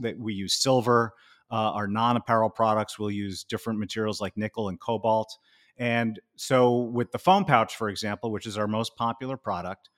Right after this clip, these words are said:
that is designed with radiation shielding at the back of the pouch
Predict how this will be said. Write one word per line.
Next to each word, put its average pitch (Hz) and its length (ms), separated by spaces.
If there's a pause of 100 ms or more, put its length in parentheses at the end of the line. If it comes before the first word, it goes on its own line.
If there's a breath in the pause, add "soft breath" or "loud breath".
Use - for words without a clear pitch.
(300 soft breath)
that 143 220
is 185 140
designed 117 580 (180 soft breath)
with 113 200
radiation 143 580
shielding 127 380
at 113 100
the 110 60
back 127 360
of 120 80
the - 80
pouch - 640